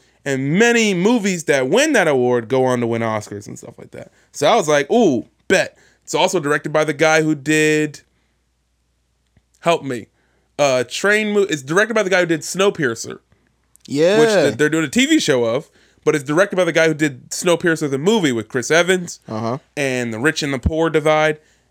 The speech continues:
Speaker 1: And so this movie takes a rich and poor divide, Parasite, but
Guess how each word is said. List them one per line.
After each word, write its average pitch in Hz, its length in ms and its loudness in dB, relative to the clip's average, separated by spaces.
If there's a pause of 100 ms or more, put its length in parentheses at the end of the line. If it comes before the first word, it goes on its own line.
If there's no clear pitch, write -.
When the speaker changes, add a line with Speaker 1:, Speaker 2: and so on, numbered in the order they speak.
(100)
Speaker 1:
And 147 180 0
so 143 140 2
this 254 220 0
movie 196 440 2 (360)
takes 180 280 -6
a 147 260 2 (400)
rich 175 260 2
and 160 160 0
poor 180 300 -2
divide, 123 480 0
Parasite, 147 640 -4 (380)
but 143 380 0